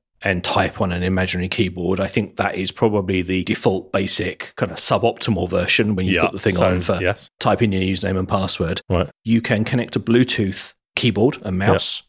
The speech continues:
Speaker 2: cool.
Speaker 1: to interact
Speaker 2: So you
Speaker 1: with
Speaker 2: need to sit
Speaker 1: certain
Speaker 2: at a desk. You have to be sat at a desk for that. Okay, fine.
Speaker 1: Or
Speaker 2: I could
Speaker 1: standing
Speaker 2: do that.
Speaker 1: service.
Speaker 2: Yeah, yeah, yeah. Or standing up. Yeah, yeah.
Speaker 1: Or the other thing is you can open up a laptop and then you look down at the MacBook. It's gonna be an Apple laptop.
Speaker 2: Yes.
Speaker 1: And then the screen becomes projected up onto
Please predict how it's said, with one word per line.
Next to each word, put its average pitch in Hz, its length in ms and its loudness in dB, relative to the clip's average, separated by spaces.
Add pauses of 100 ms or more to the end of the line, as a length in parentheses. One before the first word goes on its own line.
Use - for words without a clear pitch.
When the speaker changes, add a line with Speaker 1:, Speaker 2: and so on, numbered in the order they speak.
Speaker 2:
cool. 110 220 4
Speaker 1:
to 107 180 2
interact 107 640 0
Speaker 2:
So 120 80 2
you 113 40 4
Speaker 1:
with 110 80 4
Speaker 2:
need 110 60 2
to 104 80 0
sit 107 140 4
Speaker 1:
certain 104 160 2
Speaker 2:
at 107 80 2
a 101 40 0
desk. - 320 0
You 104 200 -2
have 107 120 2
to - 60 -10
be 104 80 0
sat 82 240 0
at 87 60 -6
a - 20 -10
desk - 280 -4
for - 80 -10
that. 87 220 -2
Okay, 98 200 -2
fine. 101 260 -2 (180)
Speaker 1:
Or 123 100 2
Speaker 2:
I 131 40 4
could 135 60 2
Speaker 1:
standing 113 180 2
Speaker 2:
do 120 80 4
that. 95 60 4
Speaker 1:
service. 98 140 0
Speaker 2:
Yeah, 107 140 2
yeah, 123 180 0
yeah. 107 140 2
Or 123 100 4
standing 104 240 2
up. 101 60 0
Yeah, 104 240 -2
yeah. - 60 -6 (160)
Speaker 1:
Or 123 160 4
the 135 80 4
other 131 120 2
thing 107 200 -4
is 104 200 -2
you 107 120 0
can 113 160 2
open 131 280 0
up 104 220 -2
a 101 300 0
laptop 110 720 -2 (180)
and 95 120 -4
then 95 120 -4
you 95 120 -2
look 104 200 -2
down 127 260 2
at - 180 -4
the 92 120 -4
MacBook. 95 480 -4
It's - 80 -2
gonna 92 100 2
be 87 60 0
an 92 60 2
Apple 95 200 -2
laptop. - 540 -2
Speaker 2:
Yes. 92 260 0
Speaker 1:
And 101 200 -2
then 101 260 -2
the 95 160 -6
screen 110 640 0
becomes 95 420 -4
projected - 560 -2
up 92 240 -2
onto 92 640 0